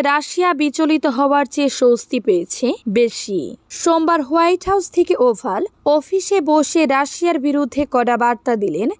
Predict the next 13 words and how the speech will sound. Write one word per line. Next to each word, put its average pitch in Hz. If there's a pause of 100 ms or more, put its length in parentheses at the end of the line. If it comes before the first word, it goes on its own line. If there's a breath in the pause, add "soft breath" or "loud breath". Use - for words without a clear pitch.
(140)
মার্কিন 311
প্রেসিডেন্ট 302
ডোনাল্ড 247
ট্রাম্প। 185 (180)
ইউক্রেনে 381
নতুন 349
করে 349 (100)
অস্ত্র 262
পাঠানোর 240 (100)
ঘোষণা, 330
ইউরোপীয় 262 (160)
মিত্রদের 330
অর্থায়ন 254